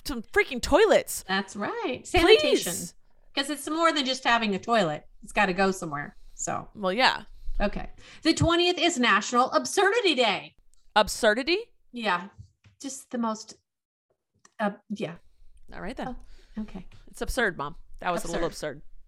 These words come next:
Speaker 1: absurd.
Speaker 2: It was. The twenty-second.
Speaker 1: Wait, sorry.
Speaker 2: What?
Speaker 1: I'm gonna
Speaker 2: Go
Speaker 1: A D D
Speaker 2: back.
Speaker 1: myself real quick. How would you define the word tacky? Like, you ha-, used to
Speaker 2: Oh.
Speaker 1: have tacky parties?
Speaker 2: I
Speaker 1: How
Speaker 2: had
Speaker 1: would
Speaker 2: a
Speaker 1: you
Speaker 2: tacky party. We had a tacky party once.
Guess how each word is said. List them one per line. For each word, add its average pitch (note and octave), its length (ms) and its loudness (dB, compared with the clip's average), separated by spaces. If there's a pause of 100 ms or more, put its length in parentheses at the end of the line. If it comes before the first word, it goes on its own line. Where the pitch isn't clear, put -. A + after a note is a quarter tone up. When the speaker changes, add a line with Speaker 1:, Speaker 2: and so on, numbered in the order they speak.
(100)
Speaker 1:
absurd. - 140 -2
Speaker 2:
It - 40 -10
was. - 280 4 (280)
The B3 80 -6
twenty-second. D#4 520 0
Speaker 1:
Wait, G4+ 300 6 (140)
sorry. A#3+ 380 10
Speaker 2:
What? - 100 8
Speaker 1:
I'm G3+ 140 6
gonna G#3+ 240 2
Speaker 2:
Go A3+ 80 6
Speaker 1:
A A3+ 60 4
D - 0 -
D - 0 -
Speaker 2:
back. G3+ 320 2
Speaker 1:
myself F3+ 420 0
real F3 100 -2
quick. E3 260 -2 (520)
How C4+ 260 2
would A4 160 0
you G#4+ 80 -2
define G3+ 380 -2
the F#3+ 80 -6
word D#3+ 240 -4
tacky? F#3 560 -8 (1120)
Like, F#3 180 -6
you A3 160 0
ha-, B3 160 6
used G#3 140 4
to - 40 -2
Speaker 2:
Oh. A#3 40 4
Speaker 1:
have G3 120 2
tacky F3 360 -2
parties? B3 540 -2
Speaker 2:
I A3+ 160 2
Speaker 1:
How A#3 100 6
Speaker 2:
had D#4 100 4
Speaker 1:
would E4 80 0
Speaker 2:
a - 20 -
Speaker 1:
you D#4+ 40 -4
Speaker 2:
tacky A#3+ 320 0
party. F3+ 440 0
We G3+ 160 -4
had A3+ 160 -4
a A#3+ 80 -6
tacky G3+ 280 -8
party F3 240 -4
once. - 420 -14